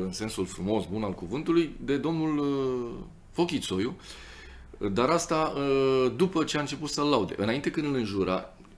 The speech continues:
și îl înjura très joli, uh, nu la, <laughs> dar, în fine, viața se schimbă.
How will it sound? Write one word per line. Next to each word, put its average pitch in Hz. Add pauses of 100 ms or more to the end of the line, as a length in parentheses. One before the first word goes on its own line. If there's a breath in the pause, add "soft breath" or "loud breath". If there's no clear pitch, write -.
(240)
și -
îl 90
înjura 92
très 127
joli, 80 (440 loud breath)
uh, -
nu 151
la, 98 (100)
<laughs> -
dar, 247
în 185
fine, 123 (220 loud breath)
viața 160
se 139
schimbă. 110